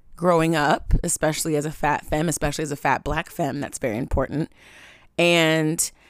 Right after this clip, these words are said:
I was also someone that was subjected to a lot of,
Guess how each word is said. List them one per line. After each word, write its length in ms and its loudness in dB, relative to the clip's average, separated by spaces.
I 200 4
was 180 0
also 380 4
someone 680 2
that 320 0
was 280 0
subjected 580 -6
to 260 -2
a 120 -4
lot 540 -4
of, 600 -2